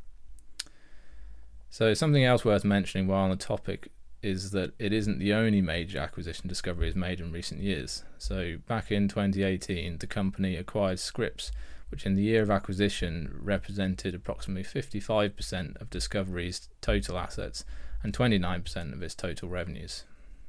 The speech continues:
As far as I can tell, Scripps was successfully integrated into Discovery, which bodes well for the latest merger.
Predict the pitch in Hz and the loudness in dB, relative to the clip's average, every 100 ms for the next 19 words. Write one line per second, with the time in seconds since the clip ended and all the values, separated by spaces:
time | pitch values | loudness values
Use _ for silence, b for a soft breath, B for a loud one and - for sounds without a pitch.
0 | b b - - 139 - 131 117 - 101 | b b -14 -10 -2 6 8 8 6 2
1 | - 110 101 98 B B B B B - | 2 4 4 2 B B B B B -6
2 | - 117 - 101 - - 120 - 110 101 | 0 0 0 -4 -4 -2 -2 -2 0 2
3 | 101 98 98 90 - 92 95 - 71 - | 2 0 -2 -2 -2 -2 0 -2 -4 -4
4 | 87 80 80 - B B B B - - | -4 -4 -6 -4 B B B B -10 -8
5 | - - 98 92 90 87 87 87 87 - | -6 0 2 2 0 -2 -2 -2 -4 -4
6 | 78 82 - - - 95 82 76 - | -4 -4 -6 -10 -8 -6 -6 -6 -8